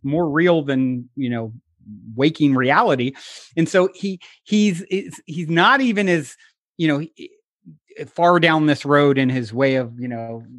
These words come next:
observing life. And he's very aware of a lot of it, but, uh, you know, I'd, I'd be happy to connect you with him. I believe, you know, hi-, his understanding was at first they diagnosed him. He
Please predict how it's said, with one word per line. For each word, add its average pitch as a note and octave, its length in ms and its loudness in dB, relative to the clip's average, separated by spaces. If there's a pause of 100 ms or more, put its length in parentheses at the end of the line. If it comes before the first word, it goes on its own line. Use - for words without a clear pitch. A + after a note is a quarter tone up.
(440)
observing B2+ 460 -4
life. B2 320 -6
And A#2 120 -6 (220)
he's C#3+ 300 -2
very E3+ 240 2
aware F3 260 4
of D#3+ 80 0
a E3+ 40 -2
lot D#3+ 200 0
of D#3 80 -4
it, D3+ 140 -6
but, C3+ 180 -4 (320)
uh, - 100 -12
you D#3 140 2
know, B2+ 220 0
I'd, C#3 180 0
I'd C#3 80 -6
be B2+ 140 0
happy F3 260 0
to D3+ 80 -2
connect D3 300 0
you D3 40 0
with C3+ 120 0
him. C3+ 260 0
I C3 80 -4
believe, D3+ 560 0 (480)
you E3 140 0
know, C3 120 2
hi-, - 140 -12 (340)
his D#3+ 300 -2
understanding D3+ 480 2
was C#3 160 4
at B2 160 -10
first - 480 0 (280)
they C#3+ 180 2
diagnosed D3+ 600 0
him. D#3 200 0 (260)
He B2 280 -6